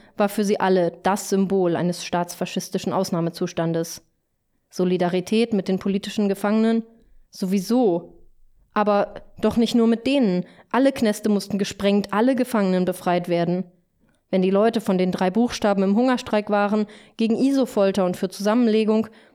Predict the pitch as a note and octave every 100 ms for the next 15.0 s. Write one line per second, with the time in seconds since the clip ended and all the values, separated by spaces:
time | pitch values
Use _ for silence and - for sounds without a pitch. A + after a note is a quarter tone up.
0 | - G3 F#3+ F#3+ - - F#3+ A3+ D4+ A#3
1 | F3 - F3 - F3+ E3+ F3+ F3 F3 F3
2 | F3 - - _ _ _ _ - F#3 F3+
3 | F#3+ G3+ - G3+ F#3 F#3 G3+ G#3 G#3 -
4 | - _ - A3 A3+ A3 A3+ A3 G#3+ G3
5 | G3 F#3+ F#3+ F3+ F3 - F#3+ F#3 G#3+ A3
6 | G#3+ F#3 F3+ F3+ - F3 F3+ F3 E3+ -
7 | F3+ F#3 _ _ _ _ _ _ - A3
8 | B3+ D4 C4+ - G3 G3 F#3 A3 A3+ B3
9 | A#3 A#3+ A#3 - - - A#3+ C4 B3 B3+
10 | B3+ A#3+ A#3 G#3 A#3+ A#3+ A3+ A3 G#3 G#3+
11 | C4 - - - G#3+ A3+ - A3 A#3+ C4+
12 | G#3 A3+ G#3+ G#3+ A3+ B3 B3 A#3 - -
13 | D4 D#4+ B3+ C4 C#4+ C4+ A3+ A#3 - B3+
14 | B3 - D#4+ E4 - F3+ E3+ G3 F#3